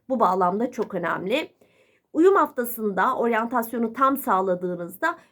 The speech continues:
dönem boyunca kazanımlara ulaşmanız ve o kazanımlara ulaştıkça öğretmenlikte hissettiğiniz lezzetin seviyesinin en üst seviyeye çıktığını süreç içerisinde yaşayacaksınız. Bunun için çocukların tanışma etkinlikleri çok önemli.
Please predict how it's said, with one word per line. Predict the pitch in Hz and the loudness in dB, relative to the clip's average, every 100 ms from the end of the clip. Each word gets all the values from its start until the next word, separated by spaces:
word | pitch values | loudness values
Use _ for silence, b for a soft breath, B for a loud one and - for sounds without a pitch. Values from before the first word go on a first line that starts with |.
| B - | B 0
dönem | 240 269 320 320 208 | 4 6 6 4 2
boyunca | 214 196 190 180 | 0 0 -4 -4
kazanımlara | - 269 226 226 196 185 165 | -4 -4 -4 -2 -2 -2 -2
ulaşmanız | 165 220 220 214 - 185 277 339 b b - | -2 0 0 0 -4 0 0 -2 b b -8
ve | |
o | 240 247 | -6 -2
kazanımlara | 285 240 220 202 180 | -2 0 0 0 -2
ulaştıkça | 180 247 247 247 - - - 214 - b b | 0 0 0 -2 -12 -16 -4 -4 -4 b b
öğretmenlikte | 220 226 226 226 220 220 240 | -6 -4 -2 -2 -2 -4 -8
hissettiğiniz | 233 285 - 196 196 190 185 175 185 | -4 -4 0 -2 -2 -4 -4 -2 0
lezzetin | 277 214 202 196 302 339 B B | 0 2 -2 -2 -4 -4 B B
seviyesinin | - 247 208 190 202 202 | -2 0 0 -2 -4 -8
en | 233 262 | -2 0
üst | 233 - | -2 -4
seviyeye | 180 185 170 160 170 | -4 -4 -4 -6 -6
çıktığını | 339 330 - 190 180 208 302 - _ | -6 -6 -4 -4 0 0 0 -4 _
süreç | - 208 208 | -4 -2 -2
içerisinde | - 185 180 196 202 | -4 -4 -4 -4 -2
yaşayacaksınız. | 202 180 180 165 165 170 175 175 | -2 -4 -8 -6 -6 -6 -12 -8
Bunun | 240 247 | -4 -2
için | 190 294 294 B B | -2 -4 -6 B B
çocukların | - 214 214 202 233 311 b b | -8 -6 -4 0 0 0 b b
tanışma | - 220 226 - 254 180 - - | -6 -4 -4 2 4 4 -2 -18
etkinlikleri | - - 190 170 160 151 | -18 -10 -8 -8 -10 -12
çok | - 220 | -10 -6
önemli. | 262 240 233 240 240 | 0 4 4 4 -2